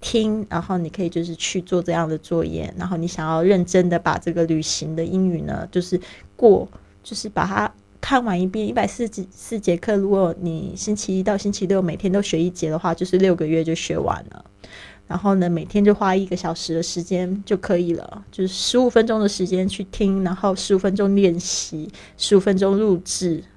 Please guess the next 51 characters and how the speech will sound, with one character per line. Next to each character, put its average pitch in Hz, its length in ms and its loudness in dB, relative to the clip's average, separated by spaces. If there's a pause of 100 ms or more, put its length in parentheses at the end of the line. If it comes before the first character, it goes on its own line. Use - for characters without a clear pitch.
哦， 165 220 0
十 - 180 4
五 196 40 8
分 190 180 2
钟 185 160 2
你 170 60 -4
可 175 120 -4
以 170 100 0
就 175 140 0
是 175 120 -6
在 170 180 2
预 185 220 -2
习 165 220 -4
前 175 180 -6
面 170 140 -2
的 165 80 -2
课 170 180 0
程， - 220 -12 (400)
我 196 100 8
想 175 240 2
这 - 80 -2
样 180 160 4
子 175 140 -8
就 170 180 -2
行 143 360 -6
了。 95 220 -8
所 190 200 -2
以 180 60 4
呢， 170 460 0 (140)
好 160 180 -4
的， 165 140 0
如 180 140 4
果 202 100 4
你 185 160 2
想 180 180 -4
要 170 80 -2
报 208 160 2
名 185 180 2
的 180 60 0
话， 208 160 0
别 190 180 2
忘 214 220 6
了 185 120 2
你 175 240 -4
可 208 80 0
以 190 120 6
就 185 160 0
是 185 280 -2
加 185 260 2
我 185 200 2
的 - 300 -8